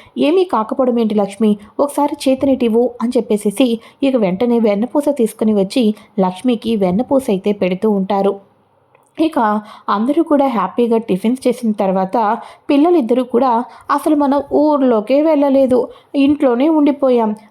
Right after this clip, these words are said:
మనం కైట్లు ఎగరేయాలి, ఊరంతా తిరిగి రావాలి, పదండి ఊర్లోకి వెళ్దాం" అని అనగానే, "ఊర్లో ఏముంటుందిలే బాబు, అందరూ ఒక దగ్గర ఉన్నారు కదా" అని తాతయ్య గారు చెప్తూ ఉంటే, పిల్లలు ఒకటే మారం చేయటంతోటి పిల్లలకి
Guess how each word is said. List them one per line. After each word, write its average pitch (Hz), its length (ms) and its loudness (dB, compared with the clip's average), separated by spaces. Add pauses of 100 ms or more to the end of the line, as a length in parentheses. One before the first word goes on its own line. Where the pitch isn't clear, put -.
(120)
మనం 240 240 -2
కైట్లు 220 440 -2
ఎగరేయాలి, 220 880 2
ఊరంతా 269 480 0
తిరిగి 226 320 0
రావాలి, 220 520 0 (280)
పదండి 349 300 0
ఊర్లోకి 269 420 2
వెళ్దాం" 220 380 2 (160)
అని 247 160 2
అనగానే, 202 560 0 (260)
"ఊర్లో 269 340 4
ఏముంటుందిలే 226 640 2
బాబు, 196 380 0 (240)
అందరూ 208 340 0
ఒక 247 120 0
దగ్గర 208 260 0
ఉన్నారు 233 340 0
కదా" 220 340 0 (100)
అని 208 160 0
తాతయ్య 208 400 -2
గారు 254 220 0
చెప్తూ 220 280 -2
ఉంటే, 214 420 0 (260)
పిల్లలు 320 280 2
ఒకటే 226 300 0
మారం 220 360 0 (100)
చేయటంతోటి 202 680 0 (340)
పిల్లలకి 240 520 0